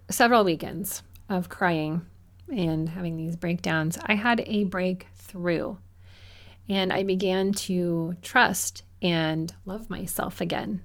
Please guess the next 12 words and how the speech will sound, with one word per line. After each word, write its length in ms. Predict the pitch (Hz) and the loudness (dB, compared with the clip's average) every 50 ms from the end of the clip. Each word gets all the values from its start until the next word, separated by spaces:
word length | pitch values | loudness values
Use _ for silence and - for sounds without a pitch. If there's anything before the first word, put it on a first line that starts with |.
| - - - - - - - - - - - - - - - - | -12 -18 -20 -20 -20 -20 -20 -20 -20 -20 -20 -20 -20 -16 -4 4
And 100 | 208 208 | 6 6
I 60 | 214 | 6
finally 400 | 202 - - 233 262 277 277 262 | 6 4 4 4 6 6 6 6
woke 240 | 233 208 190 196 - | 6 6 4 6 6
up 280 | 180 165 202 208 - - - - - - - - - - | 4 4 4 2 -4 -12 -18 -18 -18 -20 -20 -18 -6 0
and 260 | 214 208 202 196 196 202 | 2 4 4 4 4 4
aligned 440 | - 208 208 202 202 220 233 247 226 | 2 2 2 2 2 4 2 2 2
to 100 | - 226 | 2 2
my 220 | 196 196 190 190 190 | 2 4 4 4 4
deep 360 | 180 170 - 214 240 - - | 2 2 0 0 -2 -2 -2
purpose 540 | - - 190 185 - 185 185 185 185 - 214 | 0 0 0 2 2 0 -2 -2 0 2 4
of 260 | 190 185 180 - | 4 4 4 2